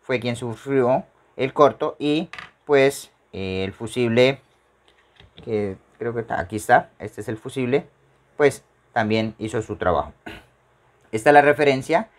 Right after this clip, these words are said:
este es un puente rectificador de seis amperios, eh, los invito para que la busquen y tenemos disponible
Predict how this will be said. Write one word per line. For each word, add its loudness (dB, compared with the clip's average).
este -4
es -4
un -8
puente 0
rectificador 2
de -4
seis -4
amperios, 0
eh, -2
los 0
invito -2
para 4
que -6
la 4
busquen 0
y -2
tenemos 0
disponible -2